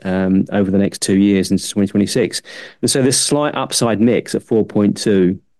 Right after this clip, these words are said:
um, just, you know, tests the R B A's understanding and tolerance, I think, for, um, you know, um, and it means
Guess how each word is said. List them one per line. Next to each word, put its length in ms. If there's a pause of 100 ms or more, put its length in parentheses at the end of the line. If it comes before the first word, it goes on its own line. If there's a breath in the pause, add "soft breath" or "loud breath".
(720)
um, 400
just, 420
you 100
know, 140
tests 520
the 120
R 120
B 140
A's 200
understanding 720
and 160
tolerance, 500
I 100
think, 440 (720 loud breath)
for, 580
um, 560
you 120
know, 360
um, 540 (240)
and 400
it 80
means 420